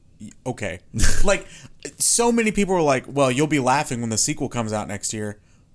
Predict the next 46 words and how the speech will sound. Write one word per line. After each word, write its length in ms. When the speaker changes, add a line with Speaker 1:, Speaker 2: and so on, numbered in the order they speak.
Speaker 1:
Cool. 460
Speaker 2:
Here's 160
the 80
thing. 160
The 140
sequel 320
could 160
come 200
out 320
and 200
make, 360
it 240
will 100
make 260
bukus 380
of 60
money 260
if 100
it 100
comes 240
out. 320
Speaker 1:
Yeah. 260
Speaker 2:
That 120
also 200
doesn't 240
mean 160
it 100
will 80
be 220
very 460
good. 460
Speaker 1:
Right. 340
Speaker 2:
You 140
know? 80
Speaker 1:
Exactly. 260
Exactly. 480
Speaker 2:
So 140
Speaker 1:
And 200
Speaker 2:
they 80
can 140
make 160
tons 280
of 60
movies. 320
They're 100
not, 260